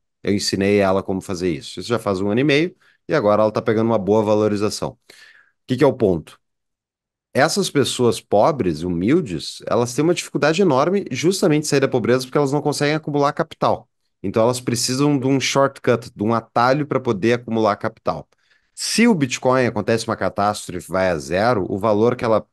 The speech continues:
perderia não é um valor, sabe, que mudaria a vida dela. Ah, eu não acho que isso seja provável de acontecer. Agora, se o Bitcoin valoriza pro longo prazo, é um valor que não só vai afetar a vida dela, mas vai afetar a sucessão dela. E,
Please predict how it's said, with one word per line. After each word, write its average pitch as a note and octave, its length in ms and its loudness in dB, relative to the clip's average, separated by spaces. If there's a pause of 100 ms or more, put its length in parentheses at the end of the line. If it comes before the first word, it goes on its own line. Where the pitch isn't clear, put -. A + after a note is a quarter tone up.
(120)
perderia F#2+ 500 2
não G#2 180 2
é A2 40 2
um A#2+ 80 2
valor, F#2+ 520 0 (100)
sabe, D#2 420 -4
que - 160 -12
mudaria F2+ 400 0
a - 20 2
vida E2+ 240 -4
dela. C#2+ 320 -8 (360)
Ah, A#1+ 160 -6
eu D#2 160 -8
não F2+ 180 0
acho F2 200 -2
que F#2 80 -4
isso F#2 220 0
seja F2+ 240 -4
provável F2 320 0
de E2+ 80 -2
acontecer. F2+ 460 -4 (240)
Agora, A#2+ 280 2
se - 120 -2
o F#3 40 0
Bitcoin B2+ 560 -2
valoriza G#2+ 640 2
pro G2 140 -6
longo F#2 220 0
prazo, G2 540 0 (340)
é B2 220 4
um G3+ 160 2
valor C3 420 2
que - 120 -6
não A#2+ 180 0
só D3+ 180 0
vai A2+ 180 2
afetar G2+ 320 -2
a F2+ 40 -2
vida E2+ 220 -2
dela, E2+ 340 0
mas B2 140 -2
vai A#2 100 0
afetar G2+ 340 -2
a G#2 40 -4
sucessão A#2+ 580 -4
dela. D2 240 -2 (400)
E, G2 380 0